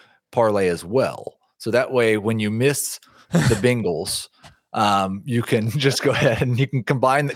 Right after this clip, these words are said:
Speaker 1: combine the Cup and the Bengals and combine the other three,
Speaker 2: Well,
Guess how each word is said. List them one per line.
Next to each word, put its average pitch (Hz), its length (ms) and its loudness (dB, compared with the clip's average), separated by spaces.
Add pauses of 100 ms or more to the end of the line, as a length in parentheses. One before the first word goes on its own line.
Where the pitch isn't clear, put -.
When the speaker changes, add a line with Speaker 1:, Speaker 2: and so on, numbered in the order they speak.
Speaker 1:
combine 139 400 0
the 147 60 -2
Cup 143 340 0
and 165 100 0
the 160 80 0
Bengals 110 460 0
and 110 100 -2
combine 113 340 0
the 123 80 -2
other 123 160 2
three, 78 420 -10
Speaker 2:
Well, 202 240 0